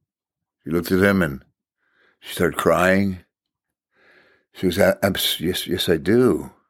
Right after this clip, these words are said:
And she goes, "Can we talk about this when your flight is over?" He goes, "I, I'll have a few minutes." And so after the flight, after they landed, they got together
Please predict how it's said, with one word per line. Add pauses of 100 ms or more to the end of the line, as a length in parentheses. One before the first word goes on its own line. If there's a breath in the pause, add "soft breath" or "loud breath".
(1600)
And
she
goes,
"Can
we
talk
about
this (100)
when (200)
your
flight
is
over?"
He
goes,
"I, (120)
I'll
have
a
few
minutes."
And
so (920 loud breath)
after
the
flight, (800)
after
they
landed, (420)
they
got (640)
together